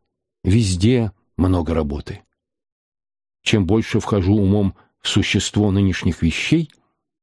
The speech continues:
тем менее могу решить, какая должность теперь труднее и какая легче. Для того, кто не христианин, все стало теперь трудно.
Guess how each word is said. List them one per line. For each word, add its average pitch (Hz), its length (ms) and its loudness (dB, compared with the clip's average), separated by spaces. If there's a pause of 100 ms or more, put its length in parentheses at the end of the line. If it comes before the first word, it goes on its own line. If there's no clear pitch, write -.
(160)
тем 117 180 4
менее 180 280 4
могу 143 260 2
решить, 139 480 0 (500)
какая 175 480 2
должность 110 520 0
теперь 98 300 0
труднее 147 760 2 (440)
и 101 80 2
какая 135 420 0
легче. - 520 -10 (1000)
Для 92 180 2
того, 104 280 0
кто - 160 -2
не 104 120 2
христианин, 120 720 0 (680)
все - 260 2
стало 76 340 -4
теперь 78 260 -4
трудно. 73 500 -2